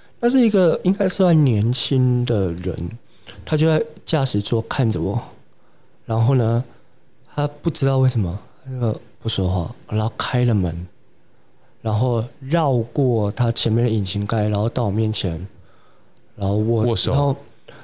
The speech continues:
Speaker 1: 呃，那时候还没握手，就是他看我，我看他，他也不说话。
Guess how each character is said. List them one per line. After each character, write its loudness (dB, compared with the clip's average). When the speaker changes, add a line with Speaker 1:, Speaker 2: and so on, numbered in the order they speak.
Speaker 1:
呃， 0
那 2
时 0
候 0
还 -
没 2
握 2
手， 0
就 0
是 0
他 -4
看 -2
我， 2
我 0
看 0
他， 2
他 -2
也 2
不 -2
说 2
话。 4